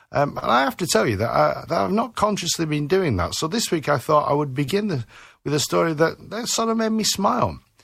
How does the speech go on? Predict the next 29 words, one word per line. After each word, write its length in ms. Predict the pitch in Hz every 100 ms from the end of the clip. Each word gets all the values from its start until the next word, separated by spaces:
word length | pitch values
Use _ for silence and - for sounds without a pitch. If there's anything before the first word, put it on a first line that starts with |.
| _ _
Now, 100 | 123
quite 200 | 127 226
a 40 | 220
few 180 | - 170
years 260 | 156 139
ago, 160 | 113 101
my 260 | 120 131
kids 360 | 120 - 131 101
introduced 440 | 98 - 101 90
me 60 | -
to 260 | - 101 98
a 60 |
U 320 | 92 98 107
S 140 | 104 -
T 180 | - 120
V 180 | 143
program 440 | 139 101 82 80 82
called 340 | 98 95 -
Container 580 | - 131 123 165 170 123
Wars. 440 | 92 87 71 - - _ _ _
People 260 | - 110 104
buy 300 | 90 - 135
the 100 | 131
contents 540 | - 107 92 95 87
of 40 | 95
an 80 | 101
old 200 | 98 95
storage 560 | - 120 107 92 -
containers, 580 | - 80 80 73 69